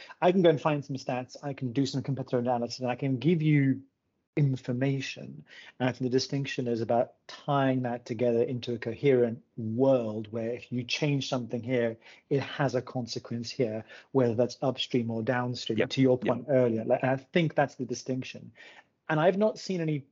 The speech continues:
Speaker 1: frameworks about this or anything. I think it's, thus far, it's, you know, it's, it's very much a, it's about a way of thinking it through. I think I was wondering about, like, our experiences through this and, like,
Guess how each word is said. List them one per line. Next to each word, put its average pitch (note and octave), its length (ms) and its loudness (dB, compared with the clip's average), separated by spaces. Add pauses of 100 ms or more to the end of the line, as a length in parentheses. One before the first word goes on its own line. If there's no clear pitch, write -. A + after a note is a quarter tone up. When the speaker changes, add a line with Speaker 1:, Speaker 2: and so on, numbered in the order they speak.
Speaker 1:
frameworks D3 880 0
about C#3 300 -2
this C#3 180 0
or C3 60 -4
anything. C3 340 -4
I B2 40 -6
think C#3 280 -6
it's, B2+ 220 -4
thus C3+ 340 -2
far, A#2+ 240 -2
it's, - 300 -8 (500)
you C#3 140 0
know, A2+ 160 -4
it's, - 260 -4 (100)
it's - 180 -6
very C3+ 280 2
much B2+ 300 -4
a, A2+ 340 -2 (600)
it's - 160 -2
about C3 180 4
a - 20 6
way B2 160 4
of A2+ 80 -4
thinking B2+ 340 -6
it B2+ 200 -8
through. G3+ 420 2 (560)
I D#3+ 80 4
think - 580 -2 (1160)
I F3+ 80 0
was D3+ 240 2 (440)
wondering F3 760 4
about, C#3 320 2
like, C3 180 0
our C3 160 -2
experiences C3 640 -2
through B2 220 -4
this A2+ 280 -6
and, A#2+ 180 -6
like, A#2 220 -6